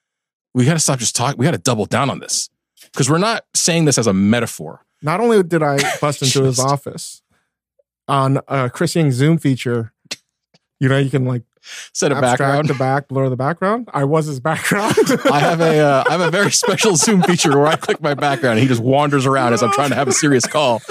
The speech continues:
Speaker 1: We're gonna put our money where our mouths are. We're not joking about eat at the restaurant next door. We are going to determine our list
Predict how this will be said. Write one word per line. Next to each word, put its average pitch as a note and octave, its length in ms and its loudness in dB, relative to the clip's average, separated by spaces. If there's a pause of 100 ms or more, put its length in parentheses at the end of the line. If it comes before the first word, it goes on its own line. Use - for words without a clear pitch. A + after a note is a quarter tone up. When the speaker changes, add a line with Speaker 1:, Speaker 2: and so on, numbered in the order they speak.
(140)
Speaker 1:
We're C3 180 2
gonna F3+ 140 2
put D#3 200 0
our C#3+ 100 4
money B2+ 560 2 (400)
where A#2 160 4
our A2+ 100 4
mouths G#2 760 0
are. F2+ 380 -6 (1200)
We're A#2 160 0
not C#3+ 200 -4
joking A#2+ 480 0
about F#2 320 -2
eat G#2+ 160 0
at G#2+ 100 -2
the G2 80 -6
restaurant F2+ 380 -4
next F2 180 -8
door. D2 220 -10 (1080)
We A#2 200 4
are E3+ 160 2
going G#2+ 400 0
to E2+ 440 -6 (320)
determine C#3+ 440 0
our C#3+ 280 0
list B2+ 320 -2